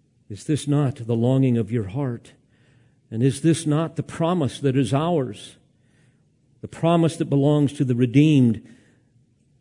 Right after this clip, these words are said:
John tells us, "Beloved, now we are children of God, and it has not appeared as yet what we will be."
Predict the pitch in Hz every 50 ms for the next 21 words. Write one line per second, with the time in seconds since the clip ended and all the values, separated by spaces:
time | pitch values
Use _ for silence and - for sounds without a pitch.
0 | _ - 135 120 - 143 139 147 139 135 131 113 127 139 135 131 120 127 131 120
1 | 120 117 127 135 139 131 131 123 123 127 139 147 147 147 147 131 131 127 123 117
2 | - - - 147 147 135 120 123 127 113 104 110 123 139 143 143 135 127 120 120
3 | 120 123 127 120 127 117 - 147 147 139 123 - - 156 143 127 127 117 139 143
4 | 135 - 127 143 - - 131 139 131 123 120 131 143 147 143 117 110 143 147 139
5 | 120 143